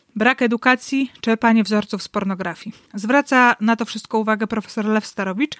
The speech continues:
we wywiadzie dla Wysokich Obcasów, a że język stwarza nam rzeczywistość, to już dobrze wiemy. No i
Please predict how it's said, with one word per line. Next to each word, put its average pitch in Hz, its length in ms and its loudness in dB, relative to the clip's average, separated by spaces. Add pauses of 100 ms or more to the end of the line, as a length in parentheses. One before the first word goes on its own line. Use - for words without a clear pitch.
we 214 140 2
wywiadzie 226 460 2
dla 208 260 4
Wysokich 208 420 -2
Obcasów, 214 580 -4 (160)
a 311 80 4
że 262 140 4
język 220 280 2
stwarza 202 320 -2
nam 185 160 -6
rzeczywistość, 285 760 -6 (380)
to 370 120 -4
już 240 120 -2
dobrze 185 280 -4
wiemy. - 220 -16 (680)
No 330 160 4
i 311 140 -2